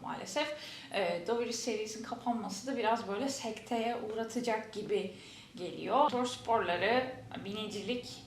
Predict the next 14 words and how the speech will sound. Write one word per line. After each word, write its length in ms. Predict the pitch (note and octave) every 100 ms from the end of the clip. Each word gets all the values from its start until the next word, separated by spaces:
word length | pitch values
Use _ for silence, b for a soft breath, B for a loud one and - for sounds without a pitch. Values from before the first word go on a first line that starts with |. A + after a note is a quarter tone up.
| - -
ve 440 | F3+ G3 F#3+ F#3+ F#3+
yelken, 840 | G3 G3+ F3+ - A#3 A#3 C4+ - - - -
e, 360 | - F3+ -
kadın 400 | - G#3+ G#3 B3
ve 40 | A#3+
erkeğin 520 | G3+ F#3+ - F#3+ F#3+
ya 240 | F#3+ -
da 60 | F#3
yani 320 | F#3+ - E3
farklı 400 | - F#3+ G3 A#3+
cinsiyetlerin 720 | G3+ G#3+ - G#3+ G#3 A3 A#3+ A3
bir 140 | A#3
arada 320 | A3 F#3 G#3+
yapabileceği 880 | A3 F#3 G3+ F#3 F3 F#3 F3+ B3 C#4